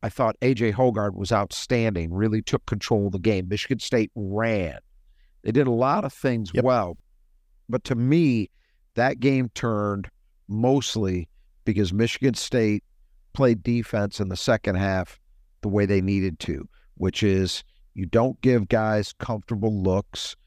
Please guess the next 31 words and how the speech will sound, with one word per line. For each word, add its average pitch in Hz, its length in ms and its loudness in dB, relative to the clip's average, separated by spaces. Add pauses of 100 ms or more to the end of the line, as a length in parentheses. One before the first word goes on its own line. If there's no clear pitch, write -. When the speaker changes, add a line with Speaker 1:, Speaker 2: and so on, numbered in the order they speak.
(260)
Speaker 1:
You 90 180 -14 (140)
bump 117 300 2
them 131 200 2
off 113 340 -2
the 104 100 0
spots 104 600 0
that - 180 -6
they're 98 160 0
comfortable 92 600 -4
with 87 380 0 (340)
and 87 200 0
make 104 240 2
them 107 180 0
take 107 300 0
shots - 640 -4 (380)
under 127 300 2
duress, 110 720 0 (100)
a 90 100 -8
step - 440 0
or - 120 -6
two 117 300 -2
further 113 440 2
away 101 340 0
from 110 220 -4
the 104 80 -2
basket 104 520 0
than 98 140 -6
they 90 120 -2
want 110 320 0
to 120 40 2
be, 110 460 0